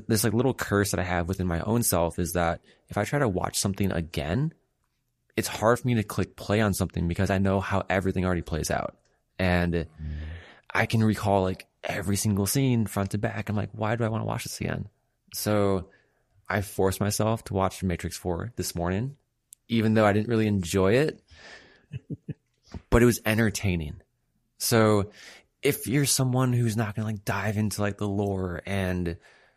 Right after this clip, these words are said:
Speaker 1: you know, everything else that the, the whole series gives everyone, it's still entertaining.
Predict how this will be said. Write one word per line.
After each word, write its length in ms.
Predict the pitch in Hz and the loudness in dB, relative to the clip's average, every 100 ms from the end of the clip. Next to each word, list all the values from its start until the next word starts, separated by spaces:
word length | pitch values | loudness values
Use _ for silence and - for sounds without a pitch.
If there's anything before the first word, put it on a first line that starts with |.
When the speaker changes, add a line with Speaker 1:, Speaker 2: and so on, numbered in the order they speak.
| _ _ | _ _
Speaker 1:
you 100 | - | -2
know, 160 | 95 92 | 0 0
everything 380 | 95 101 110 104 | -2 -2 -2 0
else 280 | 98 95 90 | 2 0 0
that 200 | 95 87 | -4 -4
the, 320 | - 87 85 - - | -2 -4 -4 -10 -12
the 180 | - 87 | -8 -6
whole 240 | - 104 | -2 -2
series 440 | 90 95 90 92 82 | 0 -2 0 0 -2
gives 420 | - 98 95 85 | -4 -2 -2 -2
everyone, 600 | - 85 82 82 80 80 - _ _ _ _ - | -6 -4 -2 -2 -4 -8 -12 _ _ _ _ -8
it's 160 | 104 | -4
still 320 | - - 120 - | -4 0 0 0
entertaining. 680 | 90 87 - 85 69 82 | -4 -4 -4 -4 -4 -10